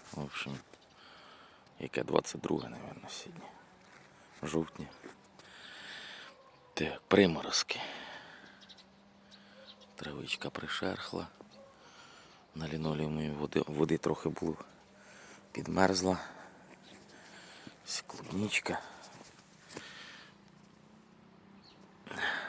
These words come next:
Травичка. Так що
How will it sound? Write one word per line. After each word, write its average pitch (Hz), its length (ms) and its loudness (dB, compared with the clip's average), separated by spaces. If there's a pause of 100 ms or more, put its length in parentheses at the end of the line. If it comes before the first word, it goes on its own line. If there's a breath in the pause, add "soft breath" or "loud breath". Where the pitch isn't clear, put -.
(1300 loud breath)
Травичка. - 680 -2 (3000 loud breath)
Так - 200 -2
що - 180 0